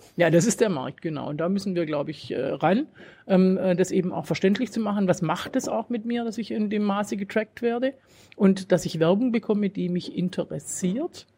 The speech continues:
das ist schon okay, ja, aber ich müsste schon auch selber bestimmen, was mich interessiert, und das ist eben nicht der Fall, sondern die bestimmen, die lesen das aus irgendwelchen, ähm, äh, äh, scheinbar, ähm, Wahrheiten, die sich aus Daten ergeben, heraus,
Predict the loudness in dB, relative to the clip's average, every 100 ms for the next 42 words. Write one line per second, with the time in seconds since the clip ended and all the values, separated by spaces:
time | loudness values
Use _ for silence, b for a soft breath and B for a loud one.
0 | _ _ _ -2 0 0 2 0 0 2
1 | 4 4 2 0 0 0 2 0 2 0
2 | 0 -2 -2 0 2 4 4 2 0 4
3 | 4 2 -2 -6 -4 -2 -2 0 0 0
4 | -6 -4 -2 -2 -2 -2 -2 0 2 2
5 | 0 0 0 0 0 2 2 2 0 2
6 | 0 -2 -4 -2 -4 -4 -8 -4 -4 -4
7 | -8 -10 B B B _ 4 4 4 2
8 | 2 2 0 -2 -4 -6 0 2 2 4
9 | 2 2 0 -2 -4 -4 -2 0 2 4
10 | 4 2 0 0 0 0 0 0 0 -2
11 | -4 -2 -2 -2 -2 -2 4 4 2